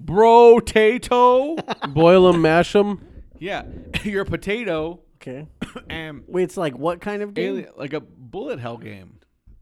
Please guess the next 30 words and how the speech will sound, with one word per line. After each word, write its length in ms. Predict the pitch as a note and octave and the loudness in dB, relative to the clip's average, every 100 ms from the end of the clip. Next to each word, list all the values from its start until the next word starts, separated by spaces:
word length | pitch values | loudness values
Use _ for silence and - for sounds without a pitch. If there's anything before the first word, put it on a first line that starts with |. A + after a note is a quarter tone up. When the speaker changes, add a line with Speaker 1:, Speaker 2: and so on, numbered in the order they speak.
| _ _ _ | _ _ _
Speaker 3:
What's 300 | G3 A3 - | -8 -8 -6
that? 460 | G#3 D#3 - - - _ _ _ - | -10 -10 -12 -18 -20 _ _ _ -20
<laughs> 480 | - - - _ _ | -20 -20 -20 _ _
Speaker 1:
Let 160 | E3+ F#3+ | -12 -10
me 120 | A3+ | -12
explain. 680 | - - - - - - E3 - D3+ | -14 -16 -18 -16 -16 -18 -20 -20 -16
Speaker 2:
Like 160 | C#3+ B2 | -12 -10
Galaga? 460 | A2+ A2+ F3 A#3+ A#3+ _ _ _ _ _ D#3 | -8 -6 -6 -8 -10 _ _ _ _ _ -12
Speaker 1:
L-, 120 | D3+ | -10
like 220 | D#3 E3 | -10 -10
Smash 340 | - A#3+ A3+ - | -14 -14 -14 -14
T 160 | G3 | -16
V 160 | E3+ D#3 | -14 -14
kind 260 | - B2+ | -14 -16
of 60 | A#2 | -16
thing. 280 | - G2 D#2+ | -18 -20 -14
Speaker 3:
Oh. 540 | - D4+ - B3 D3+ A#2 | -6 -6 -4 -4 -4 -8
Speaker 1:
Where 200 | D3 D#3 | -6 -4
like, 240 | D3+ D3 - | -2 -6 -8
but 400 | B2 D#3 C#3 _ | -6 -4 -4 _
Speaker 3:
What 160 | F#3+ A3+ | -8 -4
Speaker 1:
like 80 | D#4 | -4
Speaker 3:
was 120 | B3+ | -4
the, 240 | C4+ B3 - - | -8 -8 -14 -16
the 240 | G3 G3 | -8 -8
PlayStation 460 | E3 G#3+ G3 G#3 G3+ | -8 -12 -12 -14 -12
one 180 | G3+ G#3 | -10 -10
with 120 | G#3 | -10
the 160 | F#3 C#3+ | -10 -10
hospital? 500 | F3+ F3 C4+ A#3 | -12 -14 -16 -18